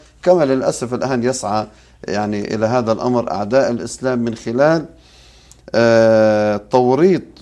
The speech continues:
بعض التيارات الإسلامية في أعمال إجرامية وفي أعمال وحشية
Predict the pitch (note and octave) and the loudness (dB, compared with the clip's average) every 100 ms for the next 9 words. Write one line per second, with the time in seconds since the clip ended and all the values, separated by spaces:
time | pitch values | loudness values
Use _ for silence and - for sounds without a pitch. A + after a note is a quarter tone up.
0 | - C#3 F#3 C#3+ C3 - B2+ B2 B2 C3 | -2 2 2 0 -6 -4 -2 0 2 0
1 | B2+ G#2 E2+ - G2+ G#2 A2 G#2 G2 - | -2 -8 -10 -12 -8 -4 -4 -4 -6 -6
2 | A#2+ - G#2 A2 A#2+ A2+ G2 A#2+ A2+ G#2 | -6 -6 -6 -2 0 -2 -4 -6 -4 -4
3 | G#2 G#2+ G2 F#2+ F2+ F#2 - A2 G2+ G2 | -4 -4 -6 -6 -6 -8 -8 -6 -6 -6
4 | G2 G#2 A#2 G#2+ G#2 - - C#3 C3+ D3 | -8 -4 -2 -2 -4 -6 -6 -6 -4 -4